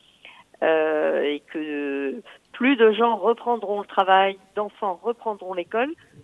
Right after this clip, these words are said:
plus on reviendra sur une situation normale. Maintenant, par contre, l'État serait quand même bien inspiré, inspiré de réouvrir quand même les dispositifs qui permettent,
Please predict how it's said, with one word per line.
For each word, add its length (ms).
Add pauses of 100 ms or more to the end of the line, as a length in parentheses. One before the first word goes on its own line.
plus 220
on 180
reviendra 560
sur 120
une 120
situation 580 (220)
normale. 520 (600)
Maintenant, 400
par 200
contre, 360
l'État 440
serait 140
quand 140
même 180
bien 240
inspiré, 540 (600)
inspiré 440
de 100
réouvrir 640
quand 120
même 260
les 100
dispositifs 760
qui 120
permettent, 480